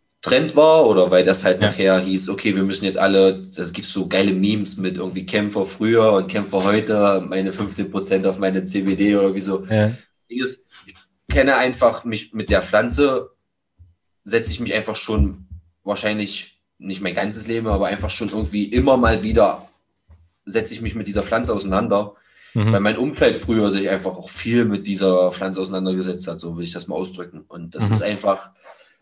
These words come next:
Speaker 1: dass ich schon immer wusste und schon immer gesagt habe, dass die uns helfen wird, diese Pflanze einfach zu regenerieren und in gewissen Sachen. Und heute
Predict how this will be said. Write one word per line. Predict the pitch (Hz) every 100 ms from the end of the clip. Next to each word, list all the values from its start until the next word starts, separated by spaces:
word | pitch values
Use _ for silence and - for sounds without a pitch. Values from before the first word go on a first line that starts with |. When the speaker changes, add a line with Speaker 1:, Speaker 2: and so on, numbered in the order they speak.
| _
Speaker 1:
dass | 101
ich | 101
schon | 120 -
immer | - 190 214 190
wusste | 151 - 127
und | 104
schon | 123
immer | 135 147
gesagt | 120 113 117
habe, | 135 123 117
dass | 107 -
die | -
uns | 104 95 - -
helfen | 113 123 117
wird, | 95 95 -
diese | 92 90
Pflanze | - 92 95 92
einfach | 87 90
zu | - 127
regenerieren | 120 120 110 107 98 101 101
und | 92
in | 95
gewissen | 95 95 -
Sachen. | 95 101 101
Und | 92 90
heute | 104 117 127 120